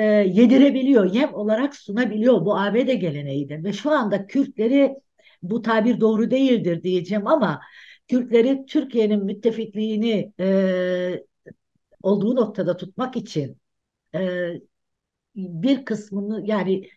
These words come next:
süreli yem etmiştir diyebiliriz yani. Ama ne için burada neyi, dengeler nasıl değişecek?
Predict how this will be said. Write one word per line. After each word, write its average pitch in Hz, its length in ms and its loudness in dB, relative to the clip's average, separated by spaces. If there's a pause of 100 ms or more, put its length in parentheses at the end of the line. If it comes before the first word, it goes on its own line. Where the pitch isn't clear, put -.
(160)
süreli 285 460 6
yem 240 400 6 (180)
etmiştir 214 600 -6
diyebiliriz 208 640 0
yani. 131 280 -12 (380)
Ama 247 180 0
ne 311 240 0
için 220 260 -2
burada 226 200 0
neyi, 233 600 2
dengeler 226 500 2
nasıl 247 300 -6
değişecek? 185 640 -4